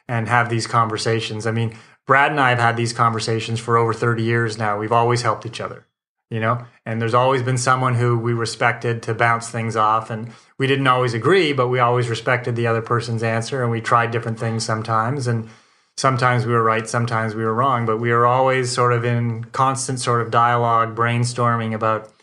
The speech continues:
you know, what would be, this is the great question too, to ask yourself, what would be best? You know, um, I remember going into,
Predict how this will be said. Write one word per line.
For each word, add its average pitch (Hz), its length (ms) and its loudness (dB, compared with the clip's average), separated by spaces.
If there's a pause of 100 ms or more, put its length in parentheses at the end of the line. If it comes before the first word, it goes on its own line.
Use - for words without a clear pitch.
(240)
you 123 80 -4
know, 110 240 -2 (720)
what 135 300 0
would 139 140 2
be, 123 120 2
this 160 220 2
is 135 80 -4
the 127 80 0
great 120 260 4
question 120 460 0
too, 120 200 2
to 113 80 -2
ask 110 300 0
yourself, 101 420 -4 (380)
what 165 160 2
would 170 160 2
be 131 120 0
best? - 500 -2 (1300)
You 117 80 -2
know, 113 280 -4 (380)
um, 110 480 0 (220)
I 131 60 -2
remember 160 260 2
going 135 300 2
into, 127 680 0